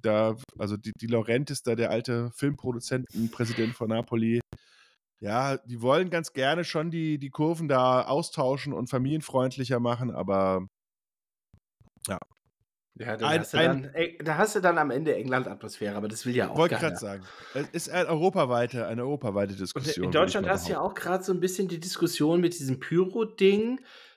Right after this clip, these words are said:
Speaker 2: weil der erste F C Köln hat ja eine Pyrostrafe bekommen für die, das Intro gegen den V F L Borussia Mönchengladbach.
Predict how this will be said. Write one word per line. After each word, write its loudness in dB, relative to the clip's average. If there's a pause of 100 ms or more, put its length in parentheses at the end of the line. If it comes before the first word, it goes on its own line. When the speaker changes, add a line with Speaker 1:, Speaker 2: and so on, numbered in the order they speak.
(140)
Speaker 2:
weil 0 (260)
der 2
erste -2
F -4
C -6
Köln 4
hat -2
ja -2
eine 2
Pyrostrafe -4
bekommen -2
für 4 (560)
die, 4
das -2
Intro 4
gegen 0
den 0
V 6
F 0
L -2
Borussia -6
Mönchengladbach. -4